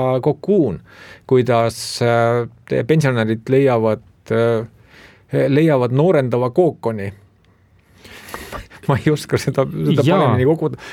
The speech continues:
Speaker 1: Filmile puhul on ka tegelikult ju ähvardatud, et, et varem või hiljem tuleb sellele uus versioon, aga õnneks ei ole need, äh, keskustelud kuhugi tänaseks välja viinud.
Speaker 2: Eh, tasub kindlasti, kui ei ole vaadanud, siis tasub kindlasti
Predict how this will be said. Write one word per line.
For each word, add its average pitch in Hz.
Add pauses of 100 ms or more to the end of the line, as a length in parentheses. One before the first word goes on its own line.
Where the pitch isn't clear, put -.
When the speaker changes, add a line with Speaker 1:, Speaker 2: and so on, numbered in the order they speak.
Speaker 1:
Filmile 185
puhul 135
on 139
ka 165
tegelikult 135
ju 131
ähvardatud, 113
et, - (120)
et 120
varem 139
või 123
hiljem 135
tuleb 117
sellele 123
uus 143
versioon, 120
aga 117 (320)
õnneks 147
ei 120
ole 120
need, 120
äh, 127
keskustelud 120
kuhugi 117
tänaseks 127
välja 147
viinud. 107 (520)
Speaker 2:
Eh, 127
tasub 165
kindlasti, 151
kui 147
ei 139
ole 151
vaadanud, 123
siis -
tasub 110
kindlasti 120